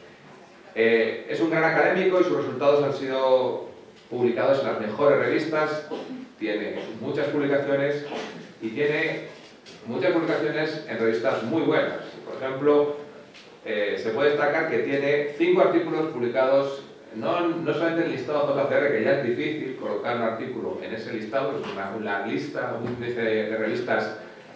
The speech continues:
académicas de impacto, los tiene colocados estos cinco en lo que se llama cuartil uno,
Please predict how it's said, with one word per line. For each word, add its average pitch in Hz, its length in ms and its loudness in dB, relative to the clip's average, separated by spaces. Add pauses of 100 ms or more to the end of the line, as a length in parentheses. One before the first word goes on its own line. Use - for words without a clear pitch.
(140)
académicas 131 720 0
de 98 80 -6
impacto, - 680 0 (540)
los 117 180 -2
tiene 170 220 2
colocados 160 320 4
estos 147 260 0
cinco 156 380 2
en 135 80 0
lo 110 80 2
que - 60 -2
se - 60 -6
llama 139 300 -4
cuartil 120 380 2
uno, 160 320 10